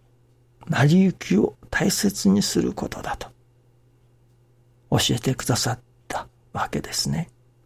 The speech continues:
私どもの身の上に起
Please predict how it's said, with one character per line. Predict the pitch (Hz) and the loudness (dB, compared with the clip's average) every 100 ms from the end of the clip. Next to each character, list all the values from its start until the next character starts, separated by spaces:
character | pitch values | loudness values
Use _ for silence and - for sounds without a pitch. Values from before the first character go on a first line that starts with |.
| _ - - - - - | _ -20 -18 -18 -6 2
私 | 131 147 - - 180 | 4 4 -2 -4 0
ど | 139 | 2
も | 139 | 4
の | 139 | 4
身 | 139 147 | 6 6
の | 156 151 | 6 6
上 | 151 143 | 6 4
に | 147 202 - | 4 0 -6
起 | - | -2